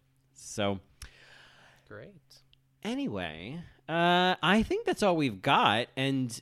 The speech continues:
Speaker 1: you know, once we're out of tickets, we just kinda leave the carnival. So, uh, are you out of tickets?
Speaker 2: I'm out of tickets. I don't,
Speaker 1: He's out of
Speaker 2: I don't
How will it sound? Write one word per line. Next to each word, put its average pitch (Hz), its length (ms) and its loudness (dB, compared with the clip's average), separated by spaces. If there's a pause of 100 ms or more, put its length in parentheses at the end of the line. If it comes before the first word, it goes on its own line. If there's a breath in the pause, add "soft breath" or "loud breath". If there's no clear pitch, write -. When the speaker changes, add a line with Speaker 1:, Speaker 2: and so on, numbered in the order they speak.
Speaker 1:
you 147 120 -8
know, 123 360 -6 (240)
once 151 500 -8
we're 156 120 -2
out 156 140 0
of - 80 -2
tickets, - 500 -4
we 139 160 -4
just 190 220 -6
kinda 196 320 -4
leave 196 240 -4
the 208 80 -8
carnival. 110 800 -2
So, 92 640 2
uh, 135 640 6 (100)
are 139 80 6
you 185 160 6
out 226 60 8
of - 80 0
tickets? - 640 2 (1300)
Speaker 2:
I'm 147 140 -4
out 180 140 -2
of 180 80 -8
tickets. 165 420 -10
I 107 60 -8
don't, 113 140 -6
Speaker 1:
He's 113 60 -8
out 120 100 -8
of - 20 -8
Speaker 2:
I 127 80 -6
don't - 20 -4